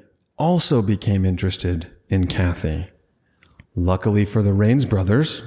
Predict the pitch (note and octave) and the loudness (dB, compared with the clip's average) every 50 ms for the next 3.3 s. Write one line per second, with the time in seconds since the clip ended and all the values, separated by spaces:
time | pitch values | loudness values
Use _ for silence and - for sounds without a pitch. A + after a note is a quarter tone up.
0 | B2+ - - G2+ G2+ F#2+ F2+ F2 F#2 A#2 D#3 - - - - - - _ _ _ | -8 -2 0 0 2 2 2 2 2 2 0 -2 -6 -18 -18 -20 -20 _ _ _
1 | _ _ _ - - - - F#2 F2+ - - G#2+ A#2 C#3+ D3+ B2 - G#2 G2+ - | _ _ _ -14 -8 -4 -2 -2 -2 0 0 0 0 0 0 -4 -10 -16 -20 -20
2 | - - - F#2 F#2 F2 F2+ F2+ F#2 F#2 F#2 F2 F2+ F#2 F2+ - - G#2+ G2+ B2+ | -12 -6 -2 0 0 2 2 2 2 0 0 0 0 -2 -2 0 -2 0 2 2
3 | E3+ G3 F3 A2+ F2+ | 2 4 2 2 0